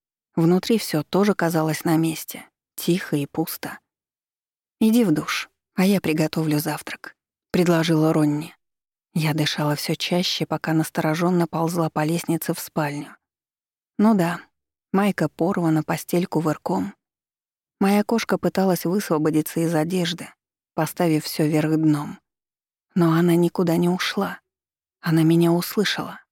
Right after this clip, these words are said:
«Умница, девочка», ошалела, похвалила я. «Вот так и впредь, ладно? А я обещаю тебя не пеленать в майке». «Может, все дело в том, что Ронан от тебя не отказывался,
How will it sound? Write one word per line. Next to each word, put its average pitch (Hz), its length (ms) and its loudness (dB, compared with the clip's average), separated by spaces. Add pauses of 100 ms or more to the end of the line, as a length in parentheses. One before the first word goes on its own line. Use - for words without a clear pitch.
(680)
«Умница, 170 560 2
девочка», 156 640 -4 (340)
ошалела, 165 600 2
похвалила 151 560 0
я. 151 340 -6 (920)
«Вот 202 260 2
так 180 240 0
и - 20 4
впредь, - 400 -4
ладно? 170 440 0 (720)
А 190 80 2
я 202 200 4
обещаю 175 540 0
тебя 180 260 2
не 160 120 4
пеленать 165 460 2
в 165 60 2
майке». 151 580 0 (1300)
«Может, 165 420 2
все 160 240 0
дело 151 240 2
в - 80 -12
том, 170 260 2
что 147 380 0
Ронан 160 360 4
от 151 100 2
тебя 151 260 2
не 151 120 4
отказывался, 156 840 -2